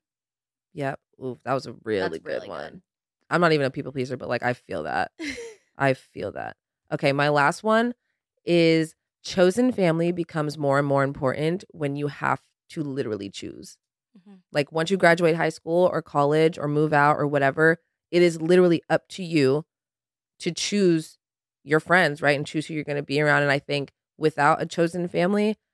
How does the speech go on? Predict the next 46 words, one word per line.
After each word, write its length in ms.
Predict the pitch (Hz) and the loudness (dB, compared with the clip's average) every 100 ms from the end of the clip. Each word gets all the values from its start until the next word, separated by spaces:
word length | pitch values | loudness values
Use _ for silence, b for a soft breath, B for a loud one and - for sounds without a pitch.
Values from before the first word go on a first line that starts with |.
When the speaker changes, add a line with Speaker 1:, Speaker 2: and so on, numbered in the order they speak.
| _ _ - | _ _ -2
Speaker 1:
I 140 | 139 139 | 0 2
would 260 | 147 151 | 0 -2
be, 180 | 147 139 | -4 -4
like, 420 | 139 101 98 _ _ _ _ _ 143 | -2 -2 -2 _ _ _ _ _ -6
delusion 500 | 147 135 135 147 139 | -2 0 -2 -4 -8
acting 280 | 131 - 151 | -10 -10 -10
crazy. 380 | 98 87 78 - | -6 -6 -8 -10
Speaker 3:
<laughs> 260 | 294 - 285 | -10 -4 4
Speaker 1:
Like, 200 | 180 175 | 4 6
'cause 120 | 190 | 4
I 80 | 180 | 4
wouldn't 280 | 170 170 170 | 6 4 4
have 260 | 165 165 170 | 2 2 0
the 80 | |
people 280 | 165 175 165 | -8 -6 -4
that 160 | 151 - - | -2 -2 4
I 160 | 165 | 4
have 180 | 165 170 | 4 -4
chosen, 500 | - 170 151 139 139 | -4 -2 0 -2 -6
hand 300 | 151 185 190 | -2 0 0
selected 460 | 202 175 160 165 165 | 0 -2 -2 -4 -12
to 80 | 151 | -10
be 160 | 143 | -4
in 80 | 147 | -2
my 140 | 147 143 | 0 0
life 480 | 135 135 160 220 _ _ _ _ _ _ _ _ _ _ | 0 2 2 0 _ _ _ _ _ _ _ _ _ _
that 280 | 156 156 - _ | 2 2 2 _
ultimately 440 | 190 220 196 160 151 | 2 2 2 2 2
make 200 | 147 143 | 0 0
my 120 | 147 | -2
life 260 | 143 139 - | 0 -2 0
better. 400 | 131 151 175 190 _ - | 2 4 2 0 _ -2
And 100 | 196 | 0
of 100 | 190 | 0
course, 220 | 185 170 | 0 2
I 60 | 165 | 2
have 180 | 156 151 | 2 0
my 300 | 143 143 - _ _ | 0 0 -2 _ _
blood 320 | 143 156 151 | -2 2 2
family 420 | 143 139 143 139 | 0 -2 0 0
and, 260 | 131 131 151 | 0 -4 -4
you 60 | 156 | 0
know, 140 | 127 | 0
whatever, 400 | 135 127 131 131 - | 2 0 0 -4 -2
friends 260 | 147 143 | -2 -2
from 360 | - 139 139 | -6 -10 -10